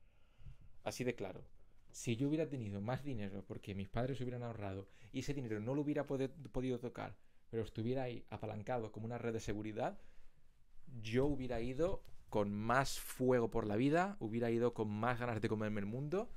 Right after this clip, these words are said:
y, y seguramente hubiera ganado más, lógicamente. Así que bueno,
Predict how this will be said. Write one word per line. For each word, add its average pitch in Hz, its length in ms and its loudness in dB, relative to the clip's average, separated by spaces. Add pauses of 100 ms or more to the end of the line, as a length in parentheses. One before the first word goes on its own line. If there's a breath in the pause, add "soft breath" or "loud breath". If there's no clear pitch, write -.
(680 loud breath)
y, 90 640 4 (880)
y 107 120 6
seguramente 92 420 12
hubiera 92 180 10
ganado 87 200 4
más, 117 260 6
lógicamente. 95 520 10 (880 loud breath)
Así - 200 8
que - 80 4
bueno, 92 240 6